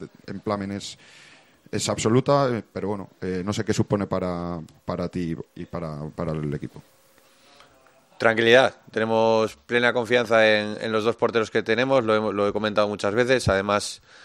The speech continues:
Speaker 2: eh, tenemos la suerte de que, de que está con ritmo de competición de, de la semana pasada el partido de Copa, más,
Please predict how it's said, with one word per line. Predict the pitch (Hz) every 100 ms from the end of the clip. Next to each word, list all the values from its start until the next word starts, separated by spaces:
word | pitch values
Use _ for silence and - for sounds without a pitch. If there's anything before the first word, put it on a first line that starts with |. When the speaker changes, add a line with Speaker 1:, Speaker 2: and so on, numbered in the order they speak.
| - -
Speaker 2:
eh, | 107
tenemos | 98 107 107
la | 104
suerte | 110 104 107
de | 104
que, | 98 101 101 98 95 -
de | 101
que | 101 98
está | - 101
con | 104
ritmo | 107 107
de | 101
competición | 101 101 101 117 110
de, | 101 101 98 95 95 92
de | 98
la | 98
semana | 104 101
pasada | 98 - 104 98 101
el | 95
partido | 98 98 104
de | 98
Copa, | 127 127 131 120
más, | 101 98